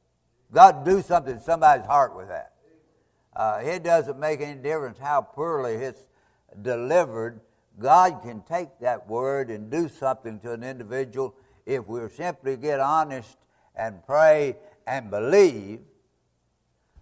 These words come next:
uh, what God said. And so, uh, we're talking, talking tonight about increasing, uh, our faith and increasing the power of God in our midst. Now,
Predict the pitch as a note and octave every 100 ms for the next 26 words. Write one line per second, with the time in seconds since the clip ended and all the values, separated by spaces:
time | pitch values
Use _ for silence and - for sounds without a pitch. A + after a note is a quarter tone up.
0 | _ - A2 G#2+ G#2 A#2+ D3 G#2+ C3+ C#3
1 | - B2 F#2 - _ _ _ _ _ _
2 | _ _ _ _ _ _ _ _ F#2+ G2+
3 | - D3+ E3+ D3+ - - _ - A2 A#2
4 | C#3 C#3+ - F3 F#3 D3+ C3 A2 _ _
5 | _ D#3 F3 D3+ C#3 C3 C3 D3 C#3+ A#2+
6 | C#3+ C3+ C#3 D#3+ C3 D#3+ D#3+ - C3+ A2+
7 | F#2+ _ _ _ _ _ _ F#2+ F#2 -
8 | D#3 D#3+ - C#3+ D#3 E3 D#3 B2 A#2 C3+
9 | D3 - D3+ C#3 B2 A#2 A#2 C#3+ D3+ D3
10 | C3 A2+ C#3 D3 D3 C#3+ B2+ - _ _
11 | _ G#2+ A#2+ B2+ C#3 C3 C3+ F2+ _ _
12 | _ _ _ _ - C3 B2+ G#2+ D#2+